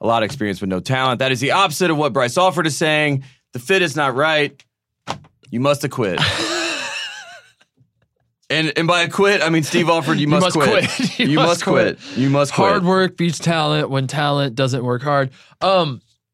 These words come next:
Speaker 2: Chris Wilkes has to transfer to I U. That's my takeaway from watching U C L A play. How do we set this up where Tr-, Chris Wilkes,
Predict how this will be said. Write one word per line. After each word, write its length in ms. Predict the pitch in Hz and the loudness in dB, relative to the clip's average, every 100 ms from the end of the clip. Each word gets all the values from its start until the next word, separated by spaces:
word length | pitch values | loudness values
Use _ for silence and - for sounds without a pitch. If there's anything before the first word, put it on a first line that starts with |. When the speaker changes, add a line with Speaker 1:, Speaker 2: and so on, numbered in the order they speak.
| _ _ _ - - - | _ _ _ -20 -20 -4
Speaker 2:
Chris 240 | 339 294 | -2 0
Wilkes 220 | 233 190 | 0 0
has 120 | 170 139 | -2 -2
to 80 | |
transfer 360 | 135 135 123 120 | -2 -2 0 -2
to 60 | 110 | -2
I 60 | |
U. 200 | 104 90 87 _ | -4 -6 -10 _
That's 180 | 165 185 | -4 -2
my 140 | 180 147 | -2 0
takeaway 420 | 135 123 113 104 | -2 -2 -4 -4
from 140 | 113 | -4
watching 280 | 110 104 104 | -4 -4 -8
U 80 | 101 | -8
C 140 | - | -8
L 120 | 98 | -8
A 60 | 92 | -8
play. 200 | - 95 | -8 -6
How 160 | 156 226 | -2 0
do 60 | |
we 120 | 262 | 0
set 200 | 208 202 | 0 -2
this 160 | 180 156 | -2 0
up 180 | 151 131 | 0 0
where 120 | 135 | -2
Tr-, 240 | - 165 170 | 0 -2 -2
Chris 260 | - 180 - | -2 -2 0
Wilkes, 360 | 147 131 123 | 0 0 -2